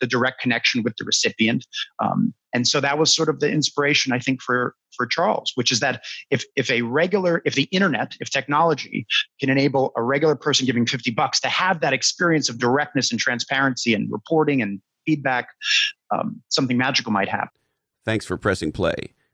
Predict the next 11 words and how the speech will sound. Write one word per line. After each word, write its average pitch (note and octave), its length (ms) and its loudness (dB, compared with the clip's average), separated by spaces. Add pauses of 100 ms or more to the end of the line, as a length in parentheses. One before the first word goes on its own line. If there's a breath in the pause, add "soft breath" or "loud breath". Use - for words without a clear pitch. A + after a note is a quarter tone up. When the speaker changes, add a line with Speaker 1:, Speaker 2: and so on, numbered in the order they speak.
Speaker 2:
This G2 180 -4
is D#2 140 -8
Christopher G#2+ 400 -2
Lochhead, G#2+ 560 0 (120)
Follow F#2 300 0
Your F2+ 180 2
Different. - 520 -4 (260)
And F2 140 -4
on E2+ 120 0
this G#2 200 0
episode, A2+ 560 0